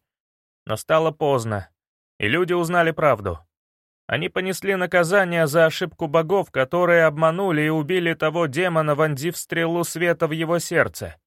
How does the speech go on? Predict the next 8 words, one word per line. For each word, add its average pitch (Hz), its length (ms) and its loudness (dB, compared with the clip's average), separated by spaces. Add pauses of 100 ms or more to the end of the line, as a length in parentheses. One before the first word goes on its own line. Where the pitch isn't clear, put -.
(480)
Бессмертные, 156 920 -2
у 135 60 0
которых 170 500 0
просят 180 440 -2
защиту, 165 560 -2
сотворили 175 580 0
самое 180 400 0
ужасное, 151 800 0